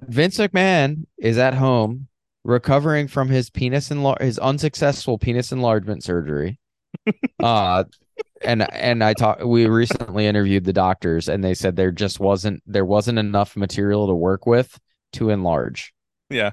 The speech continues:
Speaker 2: that interview's
Speaker 1: Right,
Speaker 2: coming
Speaker 1: so
Speaker 2: out, um,
Speaker 1: <laughs>
Speaker 2: soon. It, it'll be here soon. Trust me.
Speaker 1: Yeah. So Vince is at home recovering from his unsuccessful penis enlargement surgery. Uh, and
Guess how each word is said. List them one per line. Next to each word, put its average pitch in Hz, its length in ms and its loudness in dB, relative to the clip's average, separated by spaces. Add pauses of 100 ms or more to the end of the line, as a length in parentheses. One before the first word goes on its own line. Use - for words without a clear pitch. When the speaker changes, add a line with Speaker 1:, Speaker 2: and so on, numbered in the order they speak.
Speaker 2:
that 123 180 0
interview's 131 200 -2
Speaker 1:
Right, 110 240 2
Speaker 2:
coming 120 240 -4
Speaker 1:
so 113 60 -4
Speaker 2:
out, 110 200 -2 (100)
um, 101 440 -2 (160)
Speaker 1:
<laughs> 120 180 2
Speaker 2:
soon. 113 500 0 (680)
It, 123 200 -2
it'll 127 220 0
be 131 140 2
here 117 140 2
soon. 92 460 -8
Trust 98 240 -4
me. 139 60 2
Speaker 1:
Yeah. 98 260 2
So 117 420 2
Vince 120 320 -2
is 165 100 -4
at 160 140 2
home 135 240 2
recovering 120 480 0
from 110 160 -8
his 101 140 -2
unsuccessful 113 640 -2
penis 107 340 -4
enlargement 98 580 -2
surgery. 82 540 -4 (420)
Uh, 98 680 2 (180)
and 143 560 0